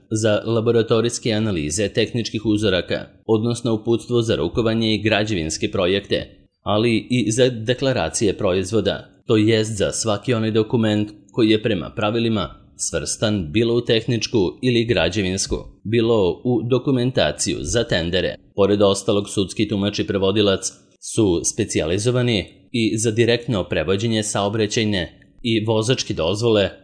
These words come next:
sa hebrijskog jezika na rumunski, ali će naravno prevesti i overiti dozvolu za boravak i radnu dozvolu.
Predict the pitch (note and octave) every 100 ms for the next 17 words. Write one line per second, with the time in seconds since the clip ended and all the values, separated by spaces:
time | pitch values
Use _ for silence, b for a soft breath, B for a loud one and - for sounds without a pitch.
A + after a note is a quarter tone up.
0 | _ - A#2+ A2+ B2+ B2+ B2+ - C3 G2
1 | E2 G#2+ A2+ G2+ F#2+ F#2+ G2 - - B1
2 | - - A#2 A#2 B2+ A#2+ A2 A2+ A#2 A2+
3 | A#2+ A2+ A2+ - A#2+ B2+ A#2 D#2+ F#2+ G2+
4 | G2+ - - - _ G2 F2+ F2+ A2+ G#2+
5 | G#2+ G#2+ A2 A2 G#2+ A2 - A2 G#2 D#2
6 | E2+ G2+ F2+ F2 G2 F2+